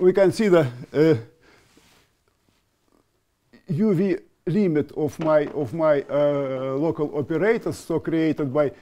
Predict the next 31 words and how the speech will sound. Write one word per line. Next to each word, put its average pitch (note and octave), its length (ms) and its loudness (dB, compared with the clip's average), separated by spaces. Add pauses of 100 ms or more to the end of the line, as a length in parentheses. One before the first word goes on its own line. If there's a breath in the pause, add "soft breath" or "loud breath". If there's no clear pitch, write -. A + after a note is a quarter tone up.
(160 soft breath)
fermions, G3 560 0 (240 loud breath)
and F#3+ 200 2
the D#3+ 120 0
claim F3 480 4 (180)
is E3+ 320 0 (320 loud breath)
that D#3 380 0 (140)
they D#3+ 380 -2
are, D#3+ 380 2 (160)
uh, C3+ 320 -2
for, C3+ 280 -4 (140)
so C3+ 220 -4
I C#3 160 0
write C3+ 240 0
here C#3 160 -2
in C3 100 -2
the C#3 60 -2
simplest B2+ 440 -6
cases, C#3+ 380 0
but A#2 180 -4
I C3+ 80 0
can B2 240 -6 (360 loud breath)
compute D3+ 500 2 (240)
as D#3 240 -4
far B2+ 400 -8
as A#2 180 -12
you B2 140 -8
wish, F#3 240 -10 (380 soft breath)
so C#3 340 -2 (120)
that D3 260 -2
they F3 180 2
are D3+ 220 2